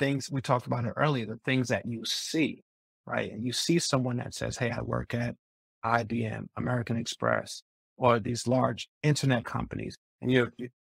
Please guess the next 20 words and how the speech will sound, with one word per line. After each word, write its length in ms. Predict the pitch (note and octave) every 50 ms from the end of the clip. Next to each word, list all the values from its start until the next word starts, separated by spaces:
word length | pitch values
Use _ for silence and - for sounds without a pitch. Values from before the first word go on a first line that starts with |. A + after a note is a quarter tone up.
| _ _ _
you 120 | D#3 D3+ C#3+
start 360 | - - - D#3+ D3 D3 C#3
to 140 | - B2 A#2
understand 760 | C3+ C3+ B2+ A#2+ A2+ - - - C3+ C3+ C3+ B2+ B2+ A#2+ A2+
that 140 | A2+ A2 -
you 220 | - C#3+ C3 D3 C#3
can 160 | - C#3 B2+
do 200 | A#2+ B2 A#2+ A#2+
it 100 | A2+ A2
too. 240 | - E3+ D#3+ A#2+ A2
Again, 240 | A2 A#2 A#2+ A#2 A2+
we 80 | A#2
talk 200 | - - - -
about 220 | - - A#2+ - -
the 60 | -
possibility. 960 | - - - C3 B2+ A#2 - - A2+ G2+ - B2 A#2+ A2+ F#2 E2+ D#2+ F#2+ - _ _ _ _ _ _ _
So 460 | - - C3+ C3 B2+ B2 A#2+ A#2 - - _ _ _
it's 200 | C3+ C3+ - -
important 840 | C#3 A#2+ - _ _ _ - _ - F#3 F#3 D#3+ C#3+ D3+ C#3+ G2 -
to 360 | - - C3+ C3 B2+ A#2 A#2+